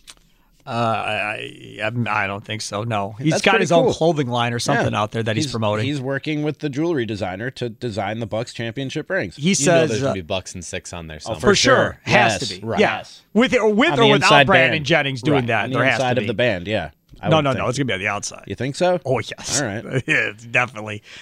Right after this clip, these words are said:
Speaker 1: And, uh, it's gonna be on one side in diamonds or something, Bucks and six.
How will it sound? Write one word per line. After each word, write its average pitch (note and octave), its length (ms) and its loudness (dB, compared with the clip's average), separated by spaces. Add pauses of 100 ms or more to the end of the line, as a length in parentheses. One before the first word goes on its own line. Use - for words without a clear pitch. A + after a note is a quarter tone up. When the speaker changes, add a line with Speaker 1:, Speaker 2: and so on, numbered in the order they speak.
(140)
Speaker 1:
And, E3 120 4
uh, F3 140 2
it's C#3+ 180 -4
gonna F#3+ 160 2
be E3 100 4
on D3 220 0
one E3+ 240 4
side D3+ 260 2
in B2+ 100 -6
diamonds C3 440 0
or B2 80 -6
something, A2+ 400 -2
Bucks A#2+ 240 -2
and G#2 100 -12
six. G#2 320 -4